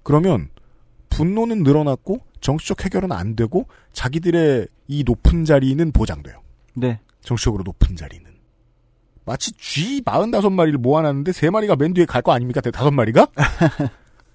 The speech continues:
Speaker 1: 그 다섯 마리들만 모아놓으면 또 다섯 마리가 생긴, 그런 그냥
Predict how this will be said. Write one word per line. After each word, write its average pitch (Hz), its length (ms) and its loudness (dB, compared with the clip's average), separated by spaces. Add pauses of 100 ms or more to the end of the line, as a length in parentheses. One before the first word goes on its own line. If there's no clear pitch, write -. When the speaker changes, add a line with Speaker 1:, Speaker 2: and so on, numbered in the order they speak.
(180)
Speaker 1:
그 214 120 0
다섯 180 240 4
마리들만 214 540 2
모아놓으면 190 480 4
또 240 180 2 (240)
다섯 175 200 2
마리가 208 260 4
생긴, 220 200 -2 (220)
그런 269 280 4
그냥 226 360 2